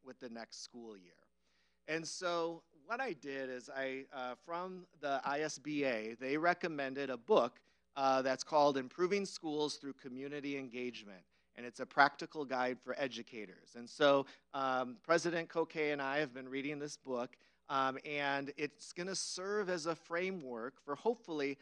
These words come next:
how we move forward with developing our next strategic plan. And so, number one, we frame the issue, um, which is developing the next strategic plan,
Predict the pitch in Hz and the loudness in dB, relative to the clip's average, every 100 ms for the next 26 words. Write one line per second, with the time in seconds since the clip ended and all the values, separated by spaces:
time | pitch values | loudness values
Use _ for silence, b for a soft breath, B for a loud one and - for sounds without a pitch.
0 | B B 143 156 165 160 151 147 - 160 | B B 2 4 4 4 2 -2 -6 0
1 | 175 170 135 123 123 117 123 - 123 123 | 2 4 2 0 0 -2 -10 -10 -6 0
2 | 131 135 135 127 117 120 120 - - 123 | 2 0 -4 -8 -8 -8 -8 -10 -14 -18
3 | 117 127 110 110 _ - 113 92 - b | -16 -16 -14 -16 _ -18 -16 -16 -20 b
4 | b b 131 131 160 151 147 143 143 175 | b b -16 -4 4 6 6 2 -2 0
5 | 190 160 170 180 160 - 156 156 151 139 | 2 2 2 2 0 -2 -2 -2 -4 -2
6 | 151 - 180 208 202 - 120 123 123 135 | 0 2 4 2 0 -12 -8 -6 -6 -8
7 | 127 139 139 156 151 151 143 143 147 143 | -8 -6 -6 -6 -4 4 4 4 -2 -6
8 | 139 139 - 143 147 135 151 - 131 | -8 -10 -12 -12 -10 -8 -10 -12 -14